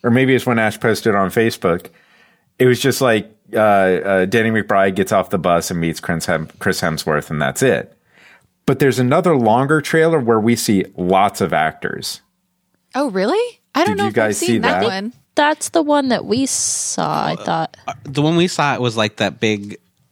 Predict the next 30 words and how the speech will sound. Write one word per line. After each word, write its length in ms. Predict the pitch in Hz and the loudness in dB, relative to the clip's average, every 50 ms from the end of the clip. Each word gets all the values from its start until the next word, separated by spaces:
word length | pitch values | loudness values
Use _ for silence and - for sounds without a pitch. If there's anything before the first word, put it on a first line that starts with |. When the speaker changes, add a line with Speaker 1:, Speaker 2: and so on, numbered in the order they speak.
| - - | -20 -14
Speaker 4:
uh, 560 | - - 101 95 90 87 87 82 80 80 82 85 92 - _ _ _ _ _ _ _ _ _ _ _ _ _ _ | -8 -4 -2 0 0 0 -2 -2 -2 -4 -4 -6 -8 -12 _ _ _ _ _ _ _ _ _ _ _ _ _ _
like, 420 | - 95 87 82 80 - - - _ - | -6 -4 -4 -4 -6 -8 -14 -20 _ -16
s-, 240 | - - - - - - | -18 -16 -14 -16 -16 -14
s-, 140 | 104 - - | -16 -16 -10
mountaintop 720 | - 104 104 101 104 104 - 101 95 - 104 90 - - - | -6 -4 -2 -2 -2 -2 -2 -2 -2 -2 -2 -2 -2 -4 -4
shot 300 | - - 87 82 - - | -2 -2 0 -2 -2 -4
of 100 | 82 85 | -4 -4
Danny 300 | - 92 87 85 80 80 | -4 -2 -2 -2 -2 -4
McBride, 680 | 80 78 - - - - 85 82 80 78 76 73 78 - - | -6 -6 -8 -10 -6 -4 -4 -2 -2 -4 -6 -8 -10 -12 -10
like, 200 | 87 95 87 67 - | -8 -8 -6 -4 -2
Speaker 3:
Yeah. 160 | - 214 190 | -2 -2 0
Speaker 4:
slow 160 | - 98 92 | 0 -2 -2
reveal. 520 | 92 90 87 85 85 82 82 80 80 - - _ _ _ _ _ - _ _ - | -2 -2 -2 -2 -4 -4 -4 -4 -6 -10 -14 _ _ _ _ _ -20 _ _ -2
Speaker 2:
I've 80 | 214 208 | -2 0
Speaker 1:
Yeah. 160 | 190 - - | 0 0 -2
Speaker 2:
seen 220 | 294 285 320 330 | -2 -4 -4 -2
that 220 | 302 254 226 208 156 | 0 0 0 0 -2
Speaker 3:
Yeah. 40 | 175 | -2
Speaker 2:
one, 400 | 202 196 196 190 202 220 233 - - | -2 0 -2 -2 -4 -6 -8 -6 -4
and 180 | 202 202 208 214 | -4 -4 -2 -2
then 140 | 220 220 | -4 -2
I've 200 | 220 208 214 202 - | -2 -4 -4 -4 -6
seen, 600 | - - - 240 233 233 226 226 226 220 220 220 - | -8 -8 -6 -6 -6 -4 -4 -4 -4 -6 -6 -6 -4
um, 540 | 196 196 190 185 180 180 170 170 165 165 165 - _ _ _ _ _ _ _ _ _ | -4 -4 -2 -2 -4 -4 -6 -6 -8 -8 -10 -12 _ _ _ _ _ _ _ _ _
the 120 | - 202 175 | -4 -4 -4
buffalo, 840 | - - 175 185 - - 208 214 220 220 220 220 220 220 226 220 _ - - - - _ | -2 -2 -2 -2 -4 -6 -6 -6 -4 -4 -4 -4 -6 -6 -8 -10 _ -18 -20 -20 -14 _
the 100 | - 190 | -6 -6
water 280 | 175 170 165 170 190 202 | -4 -2 -2 -2 -4 -4
buffalo 400 | 196 220 226 - 233 233 233 233 | -4 -6 -6 -6 -6 -6 -6 -6
scene 520 | 226 - - 240 233 233 233 233 247 254 | -6 -8 -8 -8 -8 -8 -8 -10 -12 -14